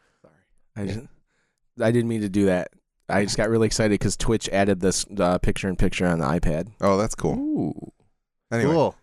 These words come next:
Speaker 2: Jedi, Star
Speaker 3: So
Speaker 2: Wars
Speaker 3: I
Speaker 2: Jedi
Speaker 3: beat
Speaker 2: Fallen
Speaker 3: that,
Speaker 2: Order.
Speaker 3: and I'm, like, eighty percent through or something.
Speaker 2: Yeah.
Speaker 3: And traveling around in that
Speaker 2: Yes.
Speaker 3: game is just not that fun for
Speaker 2: Mm-hmm.
Speaker 3: me.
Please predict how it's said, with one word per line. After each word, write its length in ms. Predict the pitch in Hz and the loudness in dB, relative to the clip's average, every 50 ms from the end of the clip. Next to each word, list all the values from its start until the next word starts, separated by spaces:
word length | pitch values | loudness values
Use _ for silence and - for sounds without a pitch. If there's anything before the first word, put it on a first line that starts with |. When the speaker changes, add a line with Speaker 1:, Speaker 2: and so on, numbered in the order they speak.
| _ _ _ | _ _ _
Speaker 2:
Jedi, 320 | - 127 127 131 127 - - | -2 0 2 2 2 0 -2
Star 240 | - - 123 131 | -2 0 0 0
Speaker 3:
So 80 | 135 160 | 2 2
Speaker 2:
Wars 160 | 147 143 135 123 | 2 2 0 0
Speaker 3:
I 100 | 131 135 | 0 0
Speaker 2:
Jedi 160 | 120 117 113 - | 0 0 0 0
Speaker 3:
beat 60 | - | 0
Speaker 2:
Fallen 160 | 120 - - | 0 2 2
Speaker 3:
that, 180 | 143 143 139 - | 2 2 2 0
Speaker 2:
Order. 140 | 95 98 | 0 0
Speaker 3:
and 160 | - 135 135 139 | 0 0 0 2
I'm, 160 | 131 135 131 | 2 2 2
like, 220 | 123 117 107 - | 2 2 0 0
eighty 540 | 95 117 120 123 120 120 117 113 110 107 101 - _ _ _ _ _ _ - | -2 0 0 2 2 2 2 2 0 -2 -4 -8 _ _ _ _ _ _ -2
percent 480 | - 101 - - 110 101 95 - - | 0 0 0 0 -2 -2 -2 -4 -2
through 320 | - 95 98 101 104 110 113 | 0 2 2 4 2 2 2
or 160 | 113 113 110 | 0 0 -2
something. 500 | - 127 123 120 - 131 131 135 135 - 85 | -2 -4 -4 -2 -2 0 0 0 -2 -2 0
Speaker 2:
Yeah. 260 | 87 85 85 78 76 - _ _ - | 0 2 0 0 -2 -8 _ _ -2
Speaker 3:
And 420 | 123 135 135 131 127 127 120 - - - _ _ _ _ _ _ _ _ _ _ _ _ _ _ _ _ _ _ _ _ _ _ _ _ _ _ _ _ _ _ _ - - - - | -2 0 0 2 0 0 0 -2 -4 -10 _ _ _ _ _ _ _ _ _ _ _ _ _ _ _ _ _ _ _ _ _ _ _ _ _ _ _ _ _ _ _ -20 -20 -10 -6
traveling 840 | - - 165 170 196 220 220 247 247 233 220 196 175 147 123 - - | -2 0 2 2 2 0 0 0 2 2 2 2 2 0 -2 -4 -2
around 540 | 101 110 104 98 98 90 95 101 113 135 147 | 0 2 2 4 4 4 4 2 2 2 2
in 80 | 139 143 | 2 2
that 80 | 147 151 | 2 0
Speaker 2:
Yes. 80 | 151 - | 0 2
Speaker 3:
game 340 | 156 151 156 165 170 165 | 2 2 2 2 2 0
is 240 | - 101 113 107 98 | 0 0 0 0 0
just 260 | 104 110 107 - - | -2 -2 -2 0 0
not 460 | 95 92 98 101 120 139 143 143 - - _ _ _ _ _ _ _ _ _ _ | 0 0 0 0 0 0 0 0 -2 -2 _ _ _ _ _ _ _ _ _ _
that 200 | - 110 104 - | -4 -2 -2 -4
fun 480 | - - - 92 92 101 120 143 156 147 - 180 | -4 -2 0 2 2 2 0 0 -4 -6 -6 -2
for 80 | 180 170 | 0 2
Speaker 2:
Mm-hmm. 80 | 160 160 | 2 2
Speaker 3:
me. 260 | 165 170 180 185 175 | 2 0 0 -2 -6